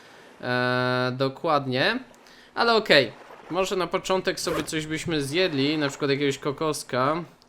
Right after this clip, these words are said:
E, tak, wypijemy sobie, żeby nie było. E, możemy jeszcze wypić, czy nie? Nic.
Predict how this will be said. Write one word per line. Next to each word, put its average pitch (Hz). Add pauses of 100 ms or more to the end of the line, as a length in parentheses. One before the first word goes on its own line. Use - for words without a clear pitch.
(840)
E, 127 (880)
tak, 117
wypijemy 135
sobie, 156 (720)
żeby 135
nie 131
było. 139 (1400)
E, 143
możemy 147
jeszcze 156
wypić, 160
czy -
nie? 147
Nic. 151